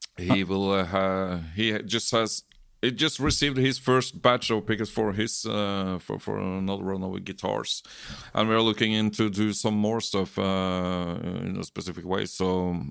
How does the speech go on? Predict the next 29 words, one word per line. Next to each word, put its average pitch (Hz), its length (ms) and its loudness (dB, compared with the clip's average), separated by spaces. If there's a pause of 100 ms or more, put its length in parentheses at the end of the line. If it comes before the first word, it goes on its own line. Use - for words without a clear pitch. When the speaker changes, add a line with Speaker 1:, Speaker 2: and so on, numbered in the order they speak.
(120)
Speaker 1:
it's 139 280 0
a 139 200 2 (400)
good, 123 500 -2
good, 110 380 0
great 98 340 2
collaboration 95 760 0
that 87 240 -2
just 98 180 -4
started 87 320 0 (140)
between 92 340 -2
me 87 80 0
and, 85 300 -2
uh, 85 160 0
Patrick 90 340 -4
Eggle, 87 480 0
that 95 160 0 (520)
James 92 260 2
Speaker 2:
Absolutely. - 320 2
Speaker 1:
Eggle, 92 40 0
yeah. 98 100 -2 (240)
Speaker 2:
So - 140 2
that 175 120 8
will 151 80 4
be 156 140 8
the, 143 220 6
in 143 240 6
the 131 80 10
Patrick - 600 -2
James 131 520 4